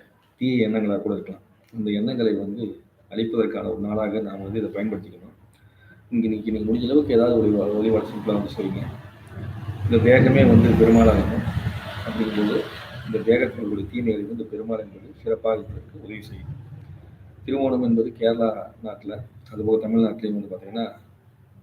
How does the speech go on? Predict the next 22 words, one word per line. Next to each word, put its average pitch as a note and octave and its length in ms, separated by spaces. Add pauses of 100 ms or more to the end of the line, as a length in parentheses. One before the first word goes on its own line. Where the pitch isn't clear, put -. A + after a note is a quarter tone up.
(120)
கொண்டாடுவாங்க. G#2 460
அதுல G#2 260
கேரளாவுல A2+ 580
ரொம்ப G#2+ 200
விமர்சையா A2+ 460
கொண்டாடுவாங்க. G2 480 (880)
எல்லா B2 280
மக்களுடைய A2 460
வாழ்வாதாரத்தையும் A2 640
மாற்றக்கூடிய G#2 440
ஒரு - 60
விழாவாகவே G#2+ 680 (160)
இது G2 140
வந்து G2+ 180
மாறி G2+ 280
நடக்க G2 260
தொடங்கும். - 300 (360)
அப்பேற்பட்ட A2 500
ஒரு G2 120
அற்புதமான A2+ 520
விழா F#2+ 240
தான் G2+ 220